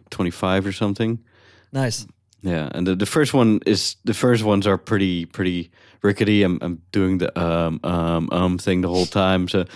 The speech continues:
Speaker 1: so it's, uh,
Speaker 2: They should
Speaker 1: it
Speaker 2: be, though.
Speaker 1: Yeah, uh, it,
Speaker 2: It's
Speaker 1: it's been a,
Speaker 2: character.
Speaker 1: it's been a learning process, you know. But it's, it's,
Speaker 2: Yeah.
Speaker 1: it's just another skill, and, and you get better at it, and you,
Speaker 2: Yeah.
Speaker 1: you know, it, I've, I've,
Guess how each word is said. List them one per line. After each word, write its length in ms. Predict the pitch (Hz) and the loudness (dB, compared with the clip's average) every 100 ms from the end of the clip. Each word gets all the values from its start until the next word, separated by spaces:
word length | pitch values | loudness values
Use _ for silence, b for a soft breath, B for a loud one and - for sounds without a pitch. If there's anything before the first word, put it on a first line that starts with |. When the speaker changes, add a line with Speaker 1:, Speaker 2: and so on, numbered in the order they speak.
| B B B B | B B B B
Speaker 1:
so 140 | - | 0
it's, 280 | 107 90 - | 0 0 0
uh, 380 | 107 98 95 95 - | 2 4 2 -2 -4
Speaker 2:
They 120 | 147 | 0
should 200 | 170 320 | 2 2
Speaker 1:
it 60 | 196 | 2
Speaker 2:
be, 80 | |
though. 280 | 131 110 104 _ _ _ _ _ _ _ | 2 -2 -6 _ _ _ _ _ _ _
Speaker 1:
Yeah, 300 | - 139 107 - - | 2 4 2 0 2
uh, 80 | 143 | 4
it, 40 | 143 | 4
Speaker 2:
It's 100 | 147 | 4
Speaker 1:
it's 120 | 170 | 4
been 140 | 202 202 | 6 6
a, 40 | |
Speaker 2:
character. 180 | 185 - | 6 2
Speaker 1:
it's 80 | 151 | 2
been 120 | 202 | 4
a 80 | 185 | 4
learning 320 | 180 185 143 | 6 4 2
process, 580 | - 135 131 - - - | 0 0 0 -2 -4 -2
you 60 | |
know. 140 | - 113 | 0 2
But 120 | 117 | 2
it's, 200 | 120 - | 0 -2
it's, 220 | - 113 | -4 -4
Speaker 2:
Yeah. 140 | 131 127 | -6 -2
Speaker 1:
it's 160 | 117 | -2
just 220 | - 147 - | 0 0 0
another 180 | 131 | -2
skill, 460 | 104 - - 101 120 | -2 -4 0 2 0
and, 140 | 113 - | -2 -6
and 160 | 101 | -10
you 280 | 104 110 95 - | -6 -4 -6 -6
get 160 | 101 - | -6 -2
better 300 | 98 92 101 | -2 2 2
at 120 | 101 | 2
it, 200 | 120 117 | -2 -4
and 160 | 95 95 | -8 -4
you, 240 | 101 - - B B B | -2 -4 -8 B B B
Speaker 2:
Yeah. 160 | B 104 | B -6
Speaker 1:
you 120 | 101 | -4
know, 240 | 92 90 - | -6 -6 -8
it, 200 | 101 95 | -10 -4
I've, 260 | 113 113 - | -2 -2 -4
I've, 340 | 107 107 - | -4 -6 -10